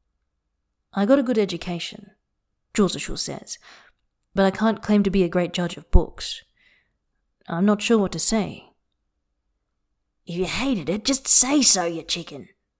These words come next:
Bai says. "It's," he says quietly, "it's good. And you must know that." "Oh, don't get mushy,"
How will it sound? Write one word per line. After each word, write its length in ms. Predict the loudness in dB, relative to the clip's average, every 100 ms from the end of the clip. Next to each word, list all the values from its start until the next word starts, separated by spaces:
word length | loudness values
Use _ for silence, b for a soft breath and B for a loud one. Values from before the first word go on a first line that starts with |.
| _ _ _ -4
Bai 240 | -2 -2
says. 520 | -6 -6 -8 -12 -14 -14 _ b b b b _ _ _ _ _ _ _ _ _ _ _ _ _
"It's," 720 | -12 -10 -8 -6 -6 -10 -16 _ _ _ _ _ _ _
he 120 | -2
says 240 | 0 0 -6
quietly, 580 | -8 -8 -8 -14 -14 _ _ _ _ _ _ _ _ _ _ _
"it's 200 | -8 -2
good. 420 | 2 0 -2 -16 _ _ _ _ _ _ _ _ -12
And 220 | -10 -10 _ 0
you 140 | 4
must 240 | 6 6
know 140 | 4 2
that." 340 | 0 -10 -18 -20 _ _ _ _ _ _ _ _ _
"Oh, 140 | -8 -4
don't 280 | -2 -2 -4
get 160 | -8
mushy," 640 | -8 -4 -4 -2 -6 -8